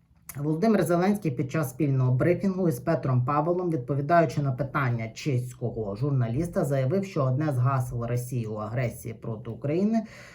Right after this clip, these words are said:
це захист російськомовних українців, проте сама ж російська армія вбиває цих людей. Росія з моменту повномасштабного вторгнення в більшості вбила російськомовних людей.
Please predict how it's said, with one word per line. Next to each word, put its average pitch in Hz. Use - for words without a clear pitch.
це 175
захист 165
російськомовних 131
українців, 147
проте 139
сама 135
ж -
російська 127
армія 208
вбиває 147
цих 170
людей. 101
Росія 165
з 143
моменту 156
повномасштабного 139
вторгнення 196
в 135
більшості 139
вбила 151
російськомовних 127
людей. 135